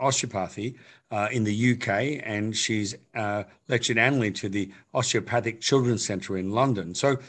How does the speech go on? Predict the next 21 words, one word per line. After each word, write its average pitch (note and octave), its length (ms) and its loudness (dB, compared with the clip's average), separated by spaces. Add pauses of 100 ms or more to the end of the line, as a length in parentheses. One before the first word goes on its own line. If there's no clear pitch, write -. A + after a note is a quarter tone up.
(220)
Helen, F3+ 280 6
thanks F#3 240 4
very F3 120 4
much D3 320 0
for B2+ 240 2
giving C3 220 2
up B2+ 180 0
your A2 220 0
time, C#3+ 580 0
uh, A2 260 2
to A2 180 0
do A2 260 4
this. C3 340 2
And, A2+ 400 0
um, A2+ 300 6 (300)
you C3+ 100 2
know, A#2+ 180 6
you've B2+ 280 2
got C3+ 200 2
such - 380 2
a, A#2 160 4